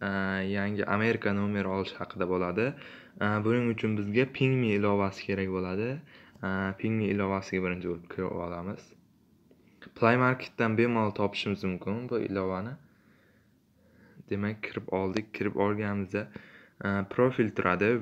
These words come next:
Verification bo'limi. Verification bo'limiga o'tganda, a, shu holatga duch kelamiz. Biz xohlagan davlatimizning, a, o'sha nomerini olishimiz mumkin bu dastur orqali.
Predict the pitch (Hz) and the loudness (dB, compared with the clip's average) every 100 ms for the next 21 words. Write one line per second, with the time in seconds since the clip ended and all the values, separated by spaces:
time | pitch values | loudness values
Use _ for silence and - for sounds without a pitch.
0 | 104 110 120 127 120 127 123 107 95 92 | 6 6 6 2 2 2 2 0 4 4
1 | 90 95 127 113 107 110 110 113 110 110 | 4 0 0 0 0 -2 -2 -2 -2 -2
2 | 101 101 98 95 95 - - 92 98 127 | 2 2 2 -2 -2 -4 -4 -2 0 -2
3 | - - - - - - - - - 95 | -6 -20 -20 -20 -20 -20 -20 -18 -8 -6
4 | 95 92 92 95 - 110 107 101 - 98 | -4 -4 -6 -6 -4 -2 0 0 0 -2
5 | 98 95 - 98 95 113 123 107 101 - | -2 -4 -4 -2 0 -2 -6 -10 -8 0
6 | 117 - 139 135 110 104 110 110 107 104 | 0 4 4 4 4 4 4 2 0 -2
7 | 101 95 92 90 90 - - - _ - | 0 0 -2 -4 -6 -16 -20 -20 _ -8
8 | 90 90 92 98 - 92 90 92 95 101 | -6 -4 -2 -2 0 0 2 0 2 2
9 | 107 104 101 87 98 95 95 85 92 90 | 2 2 2 2 2 2 -4 -4 -4 -4
10 | - 120 131 110 98 92 - 92 90 - | -4 -4 -2 0 -2 -4 -4 -4 -2 -4
11 | 95 | -4